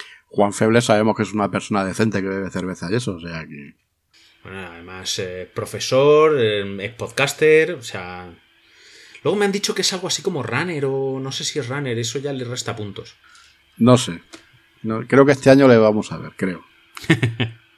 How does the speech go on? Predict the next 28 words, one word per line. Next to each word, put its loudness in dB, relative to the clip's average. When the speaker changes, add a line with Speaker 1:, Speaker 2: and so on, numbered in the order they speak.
Speaker 2:
Bueno, 4
pues 6
creo 0
que 6
eso 4
es -2
todo 2
por 2
hoy. 4
Habríamos 4
cumplido 2
Speaker 1:
Sí. 6
Speaker 2:
nuestra 6
hora, 2
el -4
quedarnos 0
por -2
debajo 0
de 0
la 2
hora. -2
Speaker 1:
Sí, 0
solo 6
un 4
apunte, 2
decir 4
que, 4
eh, -4